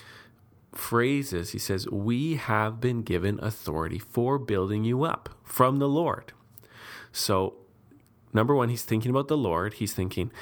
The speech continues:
"God has ultimate authority. All authority in heaven and earth has been given to Jesus. Why did the Father give Jesus that authority? For the building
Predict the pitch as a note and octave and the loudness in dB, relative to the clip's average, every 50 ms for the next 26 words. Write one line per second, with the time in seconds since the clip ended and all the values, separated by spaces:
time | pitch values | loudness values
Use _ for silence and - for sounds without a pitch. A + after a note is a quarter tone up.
0 | - - - - - - - A2 G2+ G#2+ A#2+ C3 B2 A2 - F#2 E2+ D#2+ F2 - | -16 -18 -18 -20 -8 0 2 4 4 4 2 2 0 -2 -2 -2 -2 -2 -2 -6
1 | - _ _ - F#2 G2 A2+ A#2+ - - B2 B2 - - G2+ G2 - - - E2+ | -10 _ _ 0 2 2 2 2 0 -2 -2 -2 -2 -2 -6 -8 -6 -6 -4 -4
2 | E2 D#2+ D#2 E2 - - - - F2 G#2+ B2+ C#3 - - - G#2+ G2+ G2+ F#2 F2+ | -4 -2 -4 -4 -6 -4 -2 0 2 2 2 2 0 -2 -4 -2 -2 0 0 -2
3 | E2+ D#2+ - G#2 G#2+ A#2 A#2+ A#2 G#2 E2+ D#2+ F2 - - C#2+ - - D#2 E2 - | -4 -4 -4 -4 -2 0 0 -2 -2 -4 -4 -6 -6 -8 -10 -6 -6 -6 -2 -2
4 | G2 F2+ G2+ G2 - - - - E2 D#2 D#2 - D#2 - - - - - - - | -2 -2 -2 -2 -4 -6 -6 -4 -4 -4 -4 -6 -8 -10 -12 -14 -18 -18 -16 -16
5 | - - - A2+ G#2 G#2 G2+ A2 B2 D3+ D#3 E3+ E3 - D#3+ - - - G#2+ G#2 | -16 -10 -6 -2 2 2 2 2 2 0 -2 -4 -4 -4 -4 -6 0 0 2 2
6 | G#2 A2 A2 G2+ G2+ - A2+ G#2 G#2 G#2+ G#2+ A2+ - - - F2+ F#2 E2+ - F2+ | 2 0 -2 -2 -2 2 2 4 4 4 0 -2 -6 -6 -4 -2 -2 -2 -2 -2
7 | - - - F2+ F2 - - - - - - G#2+ A#2 A#2 G2+ G2 - - - - | -2 -2 -2 -2 -2 -2 -4 -6 -8 -4 -2 0 0 0 -2 -6 -10 -12 -14 -10
8 | - - C3 A#2 A#2+ C#3 D3+ D#3 F3+ F3 C3 - - E2+ E2 F#2+ G2 C3 C#3 C#3+ | -2 0 2 2 2 0 0 -2 -2 -2 -2 -2 -2 0 0 0 0 0 0 -2